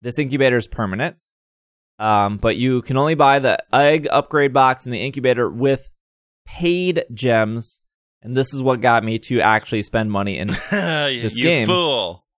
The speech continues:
Speaker 1: But I am a, I am always a sucker for permanent things. If you're gonna tell me my egg box is permanently upgraded and I'm permanently with an incubator,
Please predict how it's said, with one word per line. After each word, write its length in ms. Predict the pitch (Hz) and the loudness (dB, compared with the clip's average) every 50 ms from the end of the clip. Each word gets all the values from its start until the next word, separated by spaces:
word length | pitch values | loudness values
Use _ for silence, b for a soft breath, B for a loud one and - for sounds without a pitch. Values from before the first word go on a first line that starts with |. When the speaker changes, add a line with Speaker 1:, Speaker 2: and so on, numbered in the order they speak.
| _ _ | _ _
Speaker 1:
But 380 | 127 123 120 175 180 180 - - | -6 0 2 4 4 4 4 4
I 180 | 143 156 160 | 4 4 4
am 140 | 170 170 170 | 4 2 2
a, 220 | 175 170 170 160 - | 2 2 2 2 2
I 280 | - 120 139 143 147 151 | 2 4 4 4 4 4
am 180 | 156 156 147 | 2 0 0
always 420 | - - 151 160 170 180 180 175 160 | 0 2 4 4 4 4 2 2 0
a 60 | 165 | 0
sucker 380 | 147 - - 147 139 - 147 139 | -2 0 0 0 0 0 -2 -2
for 160 | - - 131 | -2 -2 -4
permanent 440 | - - 143 127 120 117 - - _ | -2 -2 -2 -2 -2 -6 -8 -8 _
things. 420 | - - - - 131 - - _ _ _ _ _ _ _ _ _ _ _ _ _ _ _ | -8 -8 -8 -10 -16 -20 -20 _ _ _ _ _ _ _ _ _ _ _ _ _ _ _
If 80 | - 110 | -12 -6
you're 80 | 113 | -4
gonna 140 | 135 147 151 | -4 -2 0
tell 160 | 147 - 151 | 2 2 2
me 120 | 151 156 151 | 2 2 0
my 180 | 147 139 117 | 0 2 4
egg 140 | 104 143 247 147 143 | 4 4 4 4 4
box 280 | 139 147 143 143 143 - | 4 4 4 4 2 -2
is 100 | 139 127 | -4 -4
permanently 440 | - - 143 143 139 135 120 131 139 | -2 -2 -2 -2 -2 -2 0 2 2
upgraded 460 | 131 - - 139 135 135 131 127 123 | 2 2 0 0 0 0 0 -2 -4
and 140 | 117 110 110 | -4 -4 -4
I'm 180 | 110 110 113 | -4 -4 -6
permanently 460 | - - - 143 143 147 135 123 135 | -4 -2 0 0 0 0 -2 -2 0
with 160 | 135 135 127 - | 0 0 0 0
an 120 | 127 131 | -2 -4
incubator, 640 | 127 117 113 127 113 123 113 120 123 123 120 - | -4 -6 -4 -2 0 0 0 2 0 -2 -2 -6